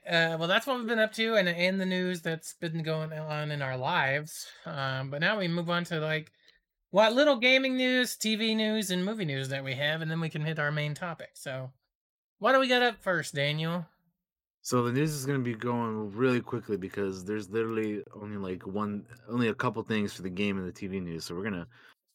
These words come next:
Speaker 2: we're actually gonna speed through this. Um, so for, for gaming news, let's talk a little bit about how Project Zomboid is still going strong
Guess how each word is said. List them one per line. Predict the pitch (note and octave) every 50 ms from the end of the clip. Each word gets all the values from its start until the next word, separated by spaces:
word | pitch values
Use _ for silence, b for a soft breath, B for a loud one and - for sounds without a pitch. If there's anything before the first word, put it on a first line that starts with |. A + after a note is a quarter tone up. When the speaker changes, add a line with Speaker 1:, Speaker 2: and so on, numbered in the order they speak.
| _ _ -
Speaker 2:
we're | - B2
actually | D#3+ - - A#2
gonna | A2 G2
speed | F2+ - - - A#2 A2+ A2 G2
through | - G#2 G2+ G#2 F#2+
this. | F2 E2 D#2+ - - - -
Um, | C2+ E2+ E2+ E2+ E2+ E2 D#2+ D#2+ D#2+ - _ _ _ _ _ _ _ _ _ _ _ _ _ _ _ _ _ _ _ - b b b b b b _ _ _ -
so | - - A2+
for, | - A2 A#2 A2 G#2+ G2+
for | - - A#2
gaming | G#2 B2 C#3+ D#3 D#3 D3 C3+ C3
news, | C3 C3+ C#3 C#3+ D3 D3+ D3+ - - - - - _ _ _ _
let's | - A#2 - -
talk | - F3+ E3 -
a | D3
little | C#3 D3+ D#3 D3+
bit | C#3 C#3+ D3
about | C#3+ C3 B2 B2+ B2 A#2
how | A#2 B2 A#2+
Project | A2 - - D3 D3 D3 C3+ C3+ C3 A#2
Zomboid | A2+ A2 C3 C3 C#3+ D3+ D3 B2+ B2 A#2+ A#2 G#2+
is | A2 G2+
still | - - - E3+ F#3+ G3+ F3+
going | C#3 D3 D3 D3 C#3 C3
strong | B2+ - - - C#3 D#3 D3+ B2+ A#2 A2+ A2 G#2+ G#2